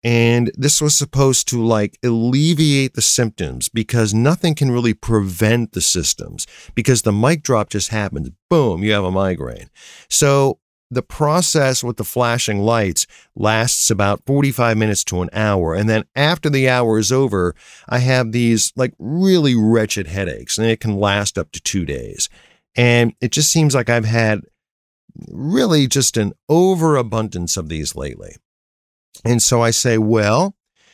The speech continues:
I mean, what's causing this?" And my theory is that when I have so many things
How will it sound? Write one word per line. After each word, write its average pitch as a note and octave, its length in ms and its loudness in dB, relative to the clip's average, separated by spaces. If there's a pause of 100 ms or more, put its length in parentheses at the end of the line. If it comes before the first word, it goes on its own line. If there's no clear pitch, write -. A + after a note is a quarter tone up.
(440)
I A2+ 100 0
mean, A2 360 2
what's F#2+ 400 -2
causing D3+ 580 0
this?" - 340 -6 (320)
And G#2+ 380 0 (220)
my G2+ 800 2 (200)
theory C#3 760 0
is G#2+ 240 -2
that G#2 320 -2
when G#2+ 240 -2
I A2 220 2
have G#2 560 -2 (420)
so - 720 2
many D#3+ 260 2
things C3+ 540 -2